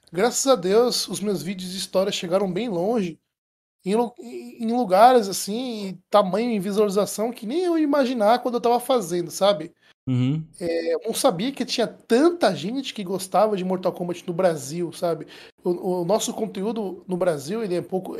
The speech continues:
Speaker 1: a gente tem vantagem e desvantagem. A vantagem é que o nosso país é gigantesco, né? Mais de duzentos milhões de pessoas moram aqui e falam português. O problema é que a gente não faz, não faz inglês, que o mundo inteiro faz, né? Então, tipo, se, eu acredito que se meus vídeos fossem em inglês,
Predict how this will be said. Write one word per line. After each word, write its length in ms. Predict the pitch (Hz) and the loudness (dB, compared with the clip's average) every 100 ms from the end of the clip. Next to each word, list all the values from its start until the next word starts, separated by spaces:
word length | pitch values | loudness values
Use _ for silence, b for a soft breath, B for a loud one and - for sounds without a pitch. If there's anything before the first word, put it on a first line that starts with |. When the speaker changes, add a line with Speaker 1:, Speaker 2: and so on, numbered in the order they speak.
| 220 - | -8 -2
Speaker 1:
a 80 | |
gente 160 | 214 - | -2 0
tem 160 | 311 240 | 0 2
vantagem 440 | 277 - 247 254 | 2 4 2 2
e 40 | |
desvantagem. 580 | 240 285 269 185 160 156 B B B - | -2 -2 0 0 -2 -6 B B B 0
A 100 | 196 | 2
vantagem 580 | 262 196 180 214 233 | 2 0 0 2 0
é 20 | 262 | -2
que 100 | 247 | -2
o 40 | |
nosso 240 | 240 - | -2 -4
país 260 | - 220 226 | 0 0 2
é 60 | 247 | -2
gigantesco, 720 | 214 262 269 214 170 - - _ _ _ | -4 -6 -4 -4 -4 -6 -16 _ _ _
né? 200 | 170 202 | -4 -2
Mais 360 | 170 170 220 196 | -2 -2 -2 -2
de 60 | |
duzentos 280 | 170 208 - | -6 -6 -6
milhões 340 | 240 196 185 | -6 -4 -2
de 60 | 185 | -2
pessoas 320 | 208 196 190 | -4 -4 -4
moram 260 | 180 196 233 | -4 -4 -4
aqui 360 | 240 185 196 185 B B _ _ | -4 -6 -8 -10 B B _ _
e 40 | - | -4
falam 260 | 170 185 | 0 0
português. 640 | 185 190 226 160 147 - - b _ _ _ _ | 0 -2 -4 -8 -10 -16 -20 b _ _ _ _
O 180 | - 165 | -4 -4
problema 420 | 170 254 202 220 | 4 6 6 4
é 20 | 254 | 4
que 100 | 277 | 2
a 20 | |
gente 140 | 269 | 2
não 80 | 277 | 0
faz, 240 | - 226 | 4 4
não 140 | 233 233 | 4 4
faz 240 | 240 208 | 6 6
inglês, 420 | 285 269 233 190 | 4 4 4 2
que 100 | - | 0
o 40 | 214 | 0
mundo 240 | 190 214 | 2 0
inteiro 320 | 240 208 208 | 0 0 0
faz, 360 | 233 226 175 160 | 0 0 0 -2
né? 140 | 165 165 b b _ _ _ - | -8 -12 b b _ _ _ -12
Então, 180 | 151 | -8
tipo, 220 | 180 - - | -8 -8 -6
se, 140 | 214 | -6
eu 280 | 180 - 175 | -6 -8 -6
acredito 320 | - 185 190 | -6 -6 -8
que 60 | - | -6
se 120 | 196 | 0
meus 220 | 202 180 | 0 0
vídeos 180 | 190 180 | -2 -4
fossem 300 | 196 185 226 | -4 -2 -2
em 20 | |
inglês, 540 | 196 185 226 277 - | 0 0 0 -2 -6